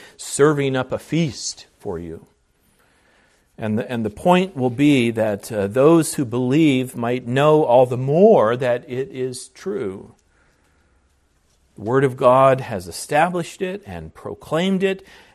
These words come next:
and God confirms it to us in the truth, or as the truth in the sacrament.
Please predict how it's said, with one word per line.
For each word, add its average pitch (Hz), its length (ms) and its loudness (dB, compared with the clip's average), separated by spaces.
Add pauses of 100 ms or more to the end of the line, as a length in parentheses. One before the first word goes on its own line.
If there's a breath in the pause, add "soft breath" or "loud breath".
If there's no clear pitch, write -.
and 117 340 -6 (1300)
God 123 280 -6
confirms 143 800 -4
it - 380 -12
to 175 220 -10
us 98 280 -12
in 98 100 -12
the 95 80 -14
truth, - 680 -14
or 98 160 -6
as 147 320 -6
the - 100 -18
truth 104 400 -16
in 113 200 -14
the 104 60 -18
sacrament. - 840 -20